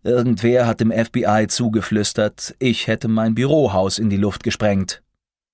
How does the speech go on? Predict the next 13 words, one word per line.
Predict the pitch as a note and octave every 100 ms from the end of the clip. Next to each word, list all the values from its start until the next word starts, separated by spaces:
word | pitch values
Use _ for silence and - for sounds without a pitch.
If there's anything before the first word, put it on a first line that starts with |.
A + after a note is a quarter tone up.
| _ _ _
Da | - C#3+ C3+
wollte | C#3+ C#3+
man | D3+ C#3+
sich | C#3+ D#3
mal | C#3+
mit | C#3 C#3
mir | B2+
unterhalten. | B2+ C#3+ B2+ F2+ - - - _ _ _ _ _ _ _ _ _ _ _ -
Molly | G2+ F#2 F2+
riss | F#2 -
die | G#2
Augen | E2+ D2+ D2+
auf. | D2+ -